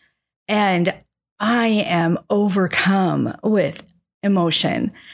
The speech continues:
So I come back and I come back and every single time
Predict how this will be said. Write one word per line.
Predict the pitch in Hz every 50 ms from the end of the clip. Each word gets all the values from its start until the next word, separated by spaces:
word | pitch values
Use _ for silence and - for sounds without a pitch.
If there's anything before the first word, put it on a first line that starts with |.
| - -
So | - - - 247 208 190 185 - -
I | - 180 190
come | 185 - - 240 226 202
back | 185 170 160 - - - - - - - - - _ _
and | - 185 185 180
I | 180
come | 185 - - 226 220
back | 202 170 170 156 - - - -
and | - 190 185
every | - 196 226 214 240 269 240
single | - - 285 262 240 226 220
time | - - 226 233 208 185 175 165 175 -